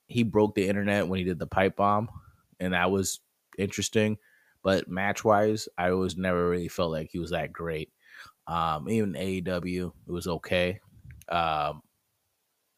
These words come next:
I don't know, like, him having issues with the, the staff, him making a big thing back in the day saying that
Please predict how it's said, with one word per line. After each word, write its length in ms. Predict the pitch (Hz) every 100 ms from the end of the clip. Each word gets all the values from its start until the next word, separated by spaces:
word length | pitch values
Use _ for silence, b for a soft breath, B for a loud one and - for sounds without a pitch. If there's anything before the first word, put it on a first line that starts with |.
| _ _ _
I 140 | - 101
don't 140 | 120
know, 220 | 131 117
like, 300 | 87 85 80 - b b b _ _ _ _ _ _ _ _ _ _ _ _ _ _ _
him 360 | 104 117 123 120
having 300 | 120 110 104
issues 300 | 101 101 92
with 200 | 90 80 -
the, 200 | 87 80
the 140 | 80
staff, 560 | 78 - 101 101 101 -
him 380 | - 101 95 80 b b b _ -
making 380 | 98 101 95
a 100 | 87
big 420 | 82 78 110 113 -
thing 320 | 107 104 95
back 300 | 95 92 -
in 180 | 92 87
the 40 |
day 300 | 90 90 87
saying 380 | - 90 87 87
that 260 | 87 85